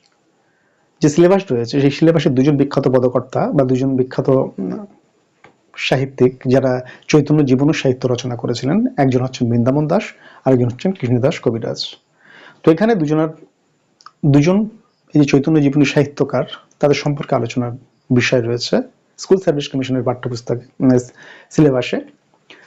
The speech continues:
তো আজকে যে আমরা আলোচনা করব সেটা হচ্ছে বৃন্দাবন দাস সম্পর্কিত বাংলা সাহিত্যের ইতিহাস থেকে যেসব প্রশ্নোত্তর আসে, আমরা সেইগুলি আজকে আলোচনা করব। তো শুরু করা যাক আজকের আলোচনা।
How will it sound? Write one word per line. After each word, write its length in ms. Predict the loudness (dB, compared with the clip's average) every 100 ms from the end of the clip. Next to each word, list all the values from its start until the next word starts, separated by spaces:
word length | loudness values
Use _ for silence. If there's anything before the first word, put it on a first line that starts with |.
| _ 0
তো 80 | 2
আজকে 220 | 2 0
যে 140 | 2
আমরা 180 | 2 2
আলোচনা 300 | 0 -2 -4
করব 220 | -4 -6
সেটা 200 | -6 -4
হচ্ছে 300 | -6 -2 -2 -2 0
বৃন্দাবন 400 | 2 2 0 -2
দাস 140 | -2
সম্পর্কিত 540 | -2 -4 -4 -2 -2 0 -2 -4 _ _ _ _ _ _ _ _ _ _ _
বাংলা 260 | 0 4 2
সাহিত্যের 320 | 0 -2 -2
ইতিহাস 320 | 0 -2 -2
থেকে 280 | -6 -4 -4 -6 _ _ _ _ -2
যেসব 220 | 0 -2 0
প্রশ্নোত্তর 440 | -2 0 -4 -4
আসে, 280 | -6 -4 -4 -4 _
আমরা 280 | -4 -2 -4 -8 _ -10
সেইগুলি 480 | -2 0 0 -2 -2
আজকে 240 | -2 -4
আলোচনা 300 | -4 -8 -10
করব। 280 | -10 -10 -12 -4
তো 60 | 0
শুরু 180 | 2 0
করা 200 | 0 -2
যাক 180 | -2 -6
আজকের 300 | -6 -4 -4
আলোচনা। 440 | -6 -10 -12 -12